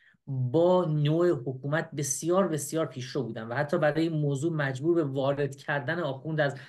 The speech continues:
اه، منطقهٔ لبنان در خارج از ایران می‌شن، چون در حیطهٔ ایران اون موقع، اه، ما شیعیان رو به عنوان تئوریسین های حکومتی و صاحب عقیده‌های مختلف نداشتیم. بسیاری از آخوندها از اون منطقه وارد شدن.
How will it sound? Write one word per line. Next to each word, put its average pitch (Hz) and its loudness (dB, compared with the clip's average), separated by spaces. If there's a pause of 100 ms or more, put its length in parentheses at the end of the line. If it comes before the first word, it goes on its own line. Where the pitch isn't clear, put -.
(320)
اه، 131 2
منطقهٔ 135 -2
لبنان 143 0
در 131 -4 (240)
خارج 160 4
از 123 2
ایران 110 -6
می‌شن، 113 -8
چون 143 -4
در 131 0
حیطهٔ 127 -2
ایران 135 2
اون 156 -2
موقع، 147 2 (420)
اه، 123 0
ما 135 -2
شیعیان 135 -2
رو 151 -2
به 135 -2
عنوان 131 0
تئوریسین 127 -2
های 123 -4
حکومتی 123 -4
و 123 2
صاحب 123 2
عقیده‌های 127 0
مختلف 123 -2
نداشتیم. 135 -6 (460)
بسیاری 165 2
از 151 4
آخوندها 131 -2
از 143 0
اون 175 -2
منطقه 147 0
وارد 135 0
شدن. 135 -4